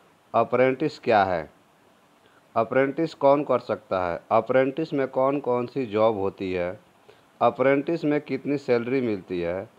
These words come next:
अप्रेंटिस की पूरी जानकारी इस वीडियो में देखें। दोस्तों, यदि चैनल को सब्सक्राइब नहीं किए हैं तो प्लीज़ चैनल को सब्सक्राइब करें और बेल आइकन प्रेस कर दें ताकि अगले वीडियो का नोटिफिकेशन आपको मिलते रहेगा।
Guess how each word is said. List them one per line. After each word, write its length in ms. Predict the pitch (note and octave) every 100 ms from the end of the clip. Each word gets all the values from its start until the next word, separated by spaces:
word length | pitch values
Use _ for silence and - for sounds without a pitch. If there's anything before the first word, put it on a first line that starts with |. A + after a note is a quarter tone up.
| _ _ _
अप्रेंटिस 680 | A2+ A#2 C3 C#3+ D3 E3+ E3+ - _ _ _ _ -
की 140 | C#3+
पूरी 340 | C3+ C#3+ E3 E3
जानकारी 560 | D3 C3+ B2+ B2 C3 C#3
इस 320 | - A2+ -
वीडियो 340 | A2+ G#2+ A2+
में 140 | A2 G2
देखें। 380 | F2 D2+ D#2+ D2 _ _ -
दोस्तों, 360 | A#2 C3 D#3+
यदि 140 | D#3+ D#3+
चैनल 320 | D3 C#3 C#3+
को 120 | D3 D3
सब्सक्राइब 520 | C#3+ C3 - C3 C3+
नहीं 200 | C3 B2+
किए 180 | B2 B2
हैं 140 | A#2+
तो 140 | A2+ A#2+
प्लीज़ 260 | A#2 A#2+ A#2+
चैनल 340 | A2+ A2+ A#2
को 140 | A2+ A#2
सब्सक्राइब 540 | G#2 G2+ - A2 A2 -
करें 260 | A2+ A#2 C#3+ _ _ _ _
और 260 | G#2+ A2 A#2
बेल 180 | A2+
आइकन 260 | A#2+ A#2+ C#3+
प्रेस 260 | C3 B2+ -
कर 120 | A#2+
दें 100 | A#2+
ताकि 240 | A#2 A2
अगले 200 | G#2+ A2+ A2+
वीडियो 320 | A2 A2 A2+
का 100 | A2
नोटिफिकेशन 600 | G#2 G#2 G2+ G2+ G2+ G#2+
आपको 200 | F#2+ F#2+
मिलते 280 | F#2 F2 F#2
रहेगा। 440 | E2+ E2+ D#2+ D2+